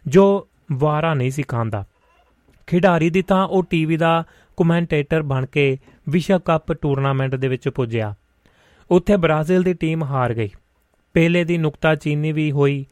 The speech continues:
ਕਿ ਉਹ ਖੁਦ ਕਿਉਂ ਨਾ ਖੇਡਿਆ। ਸੈਟੋਸ ਕਲੱਬ ਵੱਲੋਂ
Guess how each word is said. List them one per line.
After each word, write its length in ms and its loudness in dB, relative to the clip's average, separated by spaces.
ਕਿ 180 -2
ਉਹ 300 2
ਖੁਦ 260 2
ਕਿਉਂ 280 -2
ਨਾ 120 -2
ਖੇਡਿਆ। 480 -4
ਸੈਟੋਸ 540 4
ਕਲੱਬ 320 0
ਵੱਲੋਂ 380 2